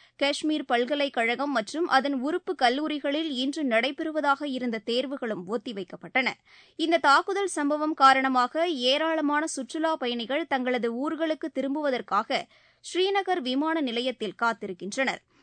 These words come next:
அவர்களுக்கு சிவில் விமான போக்குவரத்து துறை சார்பில் உணவு வழங்கப்பட்டு வருகிறது. இதற்கிடையே இந்த தாக்குதல் சம்பவம் குறித்து விவாதிப்பதற்காக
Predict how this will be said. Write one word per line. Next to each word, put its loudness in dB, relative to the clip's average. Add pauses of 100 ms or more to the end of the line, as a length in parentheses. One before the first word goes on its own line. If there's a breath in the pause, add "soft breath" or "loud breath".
(100)
அவர்களுக்கு 2
சிவில் -2
விமான 2
போக்குவரத்து 0
துறை 0
சார்பில் -2
உணவு -2
வழங்கப்பட்டு -2
வருகிறது. -2 (1160)
இதற்கிடையே 0
இந்த 0
தாக்குதல் 4
சம்பவம் 0
குறித்து -4
விவாதிப்பதற்காக 0